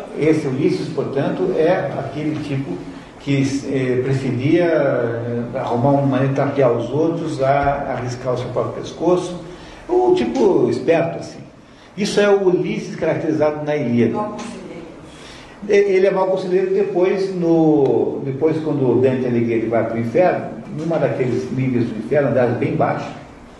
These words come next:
Speaker 1: bem baixo, naqueles, naqueles ma-, ma-, malebolge,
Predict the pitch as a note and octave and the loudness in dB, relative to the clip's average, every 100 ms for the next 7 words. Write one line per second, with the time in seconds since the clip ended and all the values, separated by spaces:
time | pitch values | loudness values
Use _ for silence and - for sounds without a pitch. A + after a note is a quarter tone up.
0 | - - - C3 C3 A2+ C#3 C3+ B2 A#2 | -20 -20 -12 -2 0 2 0 -2 -6 -4
1 | C3+ C3 A2 - - - - - - A#2 | -2 -2 -2 -6 -10 -14 -16 -18 -6 -4
2 | G#2+ C3 A#2 - A#2 A#2+ A#2+ A#2 A#2 A#2+ | -2 0 0 -2 -4 -2 -2 -2 -2 -4
3 | A#2 A#2+ C3 B2 B2 C3 A#2 - A2 | -6 -2 2 2 4 2 0 -6 -8